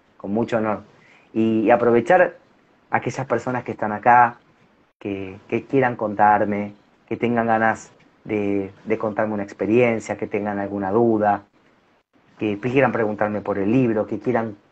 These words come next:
contarme, preguntarme por los seminarios que yo dicto, eh, que me escriban directamente a mi Instagram. Los invito a que, a que me escriban. Eh, yo siempre estoy en misión, siempre. Yo contesto todos los mensajes, soy yo el que los contesto. Eh,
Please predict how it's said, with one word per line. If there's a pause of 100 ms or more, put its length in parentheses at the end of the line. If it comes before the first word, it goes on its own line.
(140)
contarme,
preguntarme
por
los
seminarios
que
yo
dicto, (380)
eh, (520)
que
me
escriban
directamente
a
mi
Instagram. (360)
Los
invito
a
que, (260)
a
que
me
escriban. (300)
Eh,
yo
siempre
estoy
en
misión, (260)
siempre.
Yo
contesto
todos
los
mensajes,
soy
yo
el
que
los
contesto. (480)
Eh,